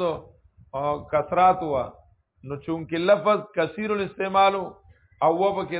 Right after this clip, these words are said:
داسې کسرات، نو ګرانه وه. نو دې کې تخفیف وشو. څه وشو؟ تخفیف وشو. دې نه چې کم ده نو جوړ شو.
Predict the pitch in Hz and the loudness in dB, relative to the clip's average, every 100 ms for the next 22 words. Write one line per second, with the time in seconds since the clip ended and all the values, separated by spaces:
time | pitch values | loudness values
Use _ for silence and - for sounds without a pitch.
0 | 175 180 156 143 156 - 170 190 190 180 | 0 0 -2 -2 -2 0 4 4 4 -2
1 | - _ _ _ _ 131 120 156 175 165 | -6 _ _ _ _ -12 -2 2 4 2
2 | 139 127 110 - _ _ 131 147 165 196 | 0 -2 -4 -12 _ _ -12 -8 -4 -4
3 | 165 - 151 - - 180 139 127 120 110 | -4 -2 -2 -2 -10 -10 -10 -14 -12 -10
4 | 180 185 165 180 180 _ _ _ _ - | -4 -4 -4 -8 -10 _ _ _ _ 0
5 | 170 - 220 175 151 135 135 123 _ _ | 0 0 -8 -8 -10 -10 -10 -10 _ _
6 | _ - 139 160 160 202 185 156 - 165 | _ -10 -2 -2 0 0 0 -2 -2 -2
7 | 175 190 185 160 196 175 - | -2 -6 -4 0 0 -2 -8